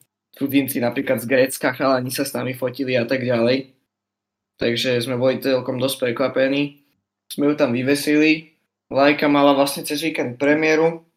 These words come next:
A úspešnú. Úspešnú. A som rád, že niečo také vzniklo, že ju budeme nosiť na zápasy a podporovať.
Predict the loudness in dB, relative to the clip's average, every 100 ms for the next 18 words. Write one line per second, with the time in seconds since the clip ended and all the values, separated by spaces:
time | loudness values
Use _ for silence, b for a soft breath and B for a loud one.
0 | _ _ _ _ -2 2 2 2 -2 -14
1 | _ _ -6 -4 -2 2 2 0 -4 -6
2 | -10 _ _ -16 -14 -4 -2 -2 -2 -2
3 | -2 -6 _ _ _ _ _ _ -12 -8
4 | -2 2 4 4 2 0 -2 -4 -4 -4
5 | -4 -4 -4 -4 -2 0 -2 -4 -10 _
6 | _ B B -8 -4 0 0 0 -2 -2
7 | -6 -8 _ _ _ -6 -6 -4 -4 -2
8 | -2 0 -2 0 -2 -2 -4 -2 0 0
9 | -2 -8